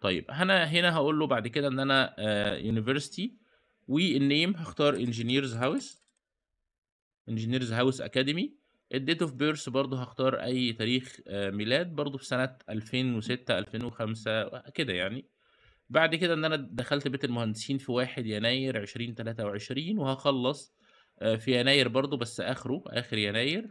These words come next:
في عشرين أربعة وعشرين. براحتك اختار سنة سنتين زي ما اتفقنا مش تفرق. بعد كده اقول له كونفيرم.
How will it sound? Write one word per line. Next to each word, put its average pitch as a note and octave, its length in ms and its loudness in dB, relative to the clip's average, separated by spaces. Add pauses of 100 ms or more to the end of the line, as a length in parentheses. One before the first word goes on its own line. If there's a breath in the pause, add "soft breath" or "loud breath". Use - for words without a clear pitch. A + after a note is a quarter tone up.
(120)
في C#3 60 -2
عشرين C3 380 -2
أربعة A#2 340 2
وعشرين. G2+ 440 -4 (100)
براحتك C3+ 360 -4
اختار - 260 -6
سنة A#2+ 260 -4
سنتين A2+ 340 -6
زي C3 140 -6
ما B2+ 60 -6
اتفقنا C3 320 -6
مش A2+ 180 -8
تفرق. - 280 -12 (380 soft breath)
بعد - 180 -4
كده E3+ 140 0
اقول D#3 140 0
له D3+ 60 -2
كونفيرم. D3+ 540 -2